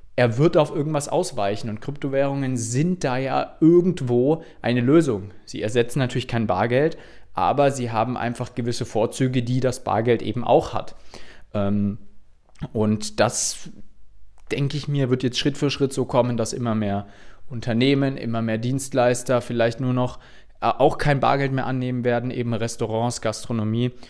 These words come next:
Und wenn das so langsam ins Rollen kommt, dann kommt damit einhergehend natürlich auch die ganze Blockchain-Welt mehr ins Rollen. Die Leute werden langsam verstehen, wie man das verwendet.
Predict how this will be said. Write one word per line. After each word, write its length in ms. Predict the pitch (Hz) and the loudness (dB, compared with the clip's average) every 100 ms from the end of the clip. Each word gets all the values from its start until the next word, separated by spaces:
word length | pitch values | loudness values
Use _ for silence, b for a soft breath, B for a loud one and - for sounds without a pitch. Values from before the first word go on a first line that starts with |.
| B B | B B
Und 200 | - 117 | -6 -2
wenn 160 | 117 120 | 2 4
das 240 | 135 175 | 4 4
so 80 | 185 | 4
langsam 380 | 170 165 165 151 | 4 4 4 4
ins 180 | 139 117 | 2 2
Rollen 300 | 123 151 165 | 4 4 4
kommt, 320 | 156 147 135 | 2 0 2
dann 160 | 123 123 | 0 0
kommt 340 | 131 135 - | -2 -2 -2
damit 420 | 113 147 160 147 | 0 0 0 -2
einhergehend 640 | 123 127 120 127 127 123 120 | -4 -2 -2 0 0 -2 -4
natürlich 460 | 117 139 131 131 | -4 -4 -4 -4
auch 120 | 113 | -6
die 100 | 117 | -4
ganze 400 | 120 117 117 120 113 B B - | 0 0 0 -4 -4 B B 2
Blockchain-Welt 760 | 131 - - 135 113 104 104 | 2 2 -2 -2 2 0 0
mehr 160 | 104 95 | -2 -2
ins 220 | 98 101 | -4 -2
Rollen. 320 | 92 101 101 | 2 2 2
Die 80 | 104 | 0
Leute 340 | 107 127 123 | 2 2 2
werden 240 | 113 117 117 | 2 2 4
langsam 400 | 113 120 120 110 | 2 2 -2 -4
verstehen, 580 | 104 - - 139 156 | -6 -6 2 4 4
wie 100 | 135 | 2
man 120 | 131 123 | 2 2
das 140 | 123 | 0
verwendet. 500 | 127 120 120 117 | 0 0 2 2